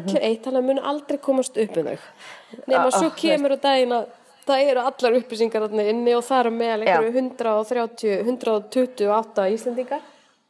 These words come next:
Speaker 2: Hó, hó, hó, upp á sí.
Speaker 1: Vá.
Speaker 2: Vá, það er slatti, án gríns.
Speaker 1: Ég bara, ég veit að ljótt að segja þetta, en mig langar að vita hverjir þetta eru.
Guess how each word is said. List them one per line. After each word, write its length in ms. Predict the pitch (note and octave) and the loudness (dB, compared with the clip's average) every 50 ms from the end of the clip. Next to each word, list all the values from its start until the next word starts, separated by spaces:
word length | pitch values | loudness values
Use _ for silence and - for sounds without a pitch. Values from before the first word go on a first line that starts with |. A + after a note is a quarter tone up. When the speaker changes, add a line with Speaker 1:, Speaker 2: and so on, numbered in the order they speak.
| _ _ _ _ - | _ _ _ _ -4
Speaker 2:
Hó, 140 | - - A#3+ A3+ A#3 - | 2 2 2 2 2 0
hó, 120 | - B3+ C4 C4 - - | -2 -2 -2 -2 -4 -2
hó, 680 | C#4 E4 G4 C5 B4 A4 F#4+ C#4 A#3+ A3 G3 F3+ E3+ F3 | 0 0 0 0 0 0 0 0 0 2 2 2 2 0
upp 160 | G3+ - - | 0 0 -2
á 100 | A3+ A#3 | -2 -2
sí. 340 | A3+ - - - - A#3 D#4+ G#4 A4 G4+ A3+ F#3 F3 G3+ G3+ G3+ G3+ G3 | -2 -4 -8 -4 -2 0 0 2 2 0 0 0 -2 -2 -2 -2 -2 -4
Speaker 1:
Vá. 680 | G3 G#3 - - - B2 - F3 F3 F3+ F#3+ F#3+ G3 G3+ G3+ - - - - - _ _ | -4 -6 -6 -6 -4 -4 -2 -2 -2 0 0 0 0 -2 -4 -10 -16 -20 -20 -20 _ _
Speaker 2:
Vá, 360 | - - F3 F3 F3 F3 F3+ A3+ D#4+ F4+ D#4+ G3+ E3 D3+ D3+ D3 - | -2 0 2 4 4 4 4 4 4 4 4 2 2 0 -2 -6 -6
það 160 | - E3+ F3 - | -2 0 0 0
er 60 | A3 | 0
slatti, 600 | - - D3 D#3 - - - - - _ - B2 B2+ - - - | -2 -2 0 -2 -2 -2 -6 -16 -20 _ -4 -4 -4 -4 -6 -2
án 380 | - - C3+ C#3+ G#3 C4 C4 | 0 2 4 4 2 2 0
gríns. 500 | - E3 A#3 B3 E3+ - - - - - G#3+ | 0 0 0 0 -2 -8 -14 -18 -14 -10 -6
Speaker 1:
Ég 160 | A3+ A#3 G#3 | -4 -4 -2
bara, 200 | A3 G#3+ G#3 G#3 G3 F3+ - - - - - - _ _ _ _ - | -2 0 0 0 0 -2 -4 -10 -20 -20 -20 -20 _ _ _ _ -4
ég 120 | A#3 A#3+ | -2 0
veit 300 | A3+ A#3+ A#3 A#3 A3+ A3+ - | 2 2 2 2 0 -2 -4
að 120 | A3+ G#3+ A3 | -2 -2 -2
ljótt 160 | A3 A3 - | -2 -4 -6
að 80 | A3 | -6
segja 220 | G#3 - G#3+ G3+ G3+ | -4 -2 0 0 0
þetta, 140 | G3+ - G3+ | -2 -2 -4
en 80 | G3 G#3 | -2 -2
mig 100 | G#3+ G3+ | 0 0
langar 220 | G#3 G3+ G3+ G3+ | 0 -2 -2 -4
að 80 | G3+ G#3 | -4 -4
vita 220 | G#3+ G#3+ G#3+ A3 G#3+ | -4 -4 -4 -8 -8
hverjir 240 | - A3+ A3+ A3+ A3 | -4 -4 -2 -2 -2
þetta 160 | A3+ B3 A#3 | -4 -4 -2
eru. 140 | B3 C4+ | -2 -2